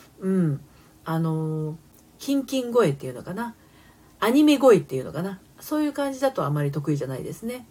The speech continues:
アニメ声でもいいんだけど、高い系の声。あ、わかった。あのね、あれ。えーっと、ピンクの着ている二人、なんつったっけ？ペイ、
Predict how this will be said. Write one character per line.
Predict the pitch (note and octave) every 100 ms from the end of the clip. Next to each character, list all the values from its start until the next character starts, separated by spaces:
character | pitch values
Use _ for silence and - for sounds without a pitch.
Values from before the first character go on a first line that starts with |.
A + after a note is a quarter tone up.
| - -
ア | G#3
ニ | C4+
メ | E4 D#4+
声 | D#4+ C#4+
で | E3+
も | D3
い | F3+
い |
ん | G3+
だ | D3
け | D#3+
ど、 | G#3 - - -
高 | - D4 -
い | B4
系 | - F#4 F4+
の | F4
声。 | - D4+
あ、 | - A3+ - - -
わ | A3
か | B3+
っ |
た。 | - - -
あ | G3
の | G3+
ね、 | F#3+ D3+ -
あ | F3
れ。 | F3 - -
え | D#3+ D#3 D3+ D3 D3
ー |
っ | - - - _ -
と、 | D3+ D3 C#3+ C#3+ C#3 C#3 C#3 C3+ C#3 C#3 C3+ C3+ C#3 C3+ C3+ C#3+ C#3+ - - -
ピ | G#4
ン | A#4 A4+
ク | C#4 G3
の | F3+ D#3
着 | C#3+
て | - E3+
い | E3
る | D#3+ D#3
二 | - D#3+
人、 | D#3
な | D3+
ん | F3+
つ | -
っ |
た | C3
っ | C3+
け？ | D#3 - - _ - _ _ -
ペ | F4+
イ、 | G4+ G4